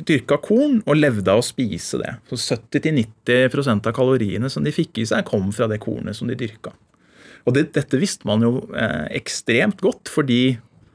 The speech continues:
sant, var det dårlig vær, eller, eh, man var uheldig med avlingen, så sto jo livet på spill. Så, så kornet ble jo kalt, og det blir det jo delvis ennå, gudelånet. Og det spesielle med ølet var jo det at det var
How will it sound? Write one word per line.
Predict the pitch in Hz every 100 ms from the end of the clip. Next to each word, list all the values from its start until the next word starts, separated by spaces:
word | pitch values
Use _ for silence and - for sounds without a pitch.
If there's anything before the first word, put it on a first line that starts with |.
| _ _ _
sant, | 143 160
var | 135
det | 139
dårlig | 139 113 104 120
vær, | 110 104 110 123 123
eller, | 117 113 113 110
eh, | 117 110 110 113 117
man | 117 113 117
var | 117
uheldig | 123 113 92 92 117
med | 131
avlingen, | 135 104 110 120 262 190 _ _ _ _
så | -
sto | 143 175
jo | 120 107
livet | 95 90 110
på | 120
spill. | - 165 147 - _ _ _ _ _ - _ _ _
Så, | - 143 151 151 135
så | 135 170
kornet | - 139 117 190
ble | 190 110
jo | 117
kalt, | - 123 123 -
og |
det | 139
blir | 170 107
det | 120
jo | 127
delvis | 104 123
ennå, | 139 107 160 180
gudelånet. | 135 143 101 90 82 - - 143 _ _ _ _ _ _ _ _ - _ _ _ -
Og | 127
det |
spesielle | 131 165 - 147 107 117
med | 165 170
ølet | 113 190 214
var | 117
jo | 113 123
det | 101
at | 101 110
det | 127
var | 107 104 110 117